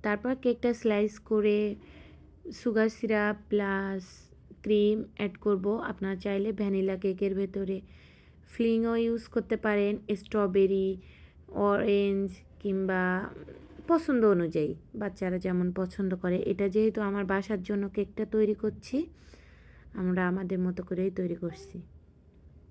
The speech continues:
এখন আমার কাছে বড় বোর্ড ছিল না বলে কেকটাকে আমি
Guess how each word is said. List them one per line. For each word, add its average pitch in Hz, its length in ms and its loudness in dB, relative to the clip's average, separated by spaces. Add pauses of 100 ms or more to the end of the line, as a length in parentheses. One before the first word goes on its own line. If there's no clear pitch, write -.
(760)
এখন 269 300 -4
আমার 240 240 0
কাছে 247 260 -2
বড় 214 300 6
বোর্ড 208 320 6
ছিল 226 280 0
না 220 140 0
বলে 214 240 2 (140)
কেকটাকে 196 500 0
আমি 190 260 0